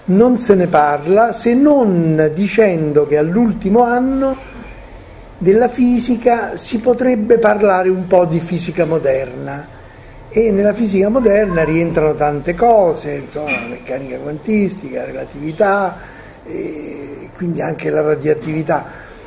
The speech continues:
ma la probabilità che ci si arrivi veramente a trattarlo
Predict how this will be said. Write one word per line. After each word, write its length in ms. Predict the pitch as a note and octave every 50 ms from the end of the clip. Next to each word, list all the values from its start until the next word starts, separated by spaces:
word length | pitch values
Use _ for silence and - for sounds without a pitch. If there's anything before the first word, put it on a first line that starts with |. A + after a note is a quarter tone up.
| -
ma 160 | - F3 F3+
la 120 | F3+ F3 E3+
probabilità 600 | E3+ F3 F3 F3 F#3 F3 E3+ F#3 F#3+ F3 A3+ G#3
che 160 | - - E3+
ci 160 | E3+ - F#3 D#3
si 160 | - F3 F3+
arrivi 320 | F3 D#3+ F3+ G3+ F#3+ F#3+
veramente 500 | E3+ E3+ E3 E3 D#3+ E3+ F#3+ F#3+ F3 F#3
a 80 | E3+ D#3+
trattarlo 680 | E3+ D#3+ E3+ E3 E3 - F3+ E3 D#3 C#3 C3 - -